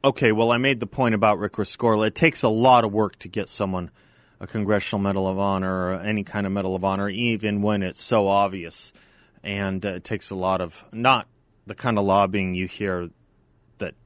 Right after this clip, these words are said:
you know, David Schweikert and I talk about, not that kind of K Street lobbying, not usually. It takes a kind of lo-, uh, a lot of lobbying at a grassroots level. But yes,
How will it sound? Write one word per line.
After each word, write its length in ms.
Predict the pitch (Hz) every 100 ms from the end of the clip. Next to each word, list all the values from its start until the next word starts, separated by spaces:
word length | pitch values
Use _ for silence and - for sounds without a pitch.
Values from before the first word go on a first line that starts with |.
| _ _
you 120 | 95
know, 100 | 82
David 300 | 85 95 80
Schweikert 480 | - - 98 - 98
and 100 | -
I 80 | 90
talk 300 | - 87 82
about, 260 | 90 87 -
not 220 | 98 -
that 220 | 95 95
kind 240 | - 92
of 60 | 78
K 180 | - 85
Street 400 | - - 101 -
lobbying, 380 | 90 85 90 98
not 160 | 92
usually. 400 | 90 104 98 87
It 340 | 90 - - -
takes 240 | 175 -
a 60 | 139
kind 200 | 135 120
of 80 | 98
lo-, 200 | 110 -
uh, 140 | 104 92
a 100 | 104
lot 220 | 104 113
of 100 | 98
lobbying 400 | 101 98 98 92
at 80 | 87
a 60 | 80
grassroots 960 | 107 101 95 - - 101 92 - - _ _ _ _ _ _ -
level. 420 | 113 101 90 82
But 280 | - 101 -
yes, 600 | 139 127 90 - -